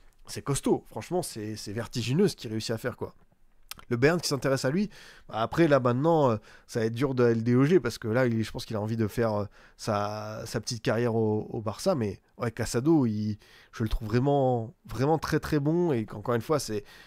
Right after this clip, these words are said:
mec, je crois que c'est un, un deux mille quatre et t'as l'impression que, pff, il a fait, c'est comme s'il était dans l'effectif, euh, de l'équipe première, euh, depuis dix ans et il est tellement facile. En plus, euh, il y a une qualité de passe qui est au-delà de l'abattage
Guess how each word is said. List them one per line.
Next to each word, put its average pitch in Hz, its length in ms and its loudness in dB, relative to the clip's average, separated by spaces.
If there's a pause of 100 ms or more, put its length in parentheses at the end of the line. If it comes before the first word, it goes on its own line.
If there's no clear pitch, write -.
(140)
mec, 120 320 -2
je 101 60 -4
crois 110 140 -12
que - 60 -14
c'est 120 60 -6
un, 98 320 -8 (440)
un 107 100 -4
deux 113 140 0
mille 117 180 -2
quatre 151 300 -4
et 101 80 -6
t'as 101 100 -10
l'impression 107 460 -8
que, - 140 -14
pff, - 360 -16 (500)
il 104 80 -8
a 104 40 -4
fait, 110 520 0 (360)
c'est - 100 -8
comme 139 160 2
s'il 135 140 -2
était 139 160 -2
dans 131 100 0
l'effectif, 123 600 -6
euh, 113 360 0
de 113 140 -6
l'équipe 110 300 -6
première, 120 440 0
euh, 107 40 -4
depuis 110 240 -10
dix 120 240 -4
ans 151 240 2
et 104 80 -2
il 104 240 -6
est 113 100 -4
tellement 135 260 0
facile. - 360 -2
En 113 80 0
plus, 175 260 -2
euh, 117 120 0 (380)
il - 40 -8
y - 20 -6
a 110 40 -2
une 110 120 -4
qualité 143 340 2
de 120 60 -8
passe 160 380 0
qui 113 100 -12
est 113 160 -8
au-delà 143 320 2
de 110 400 0
l'abattage 117 640 0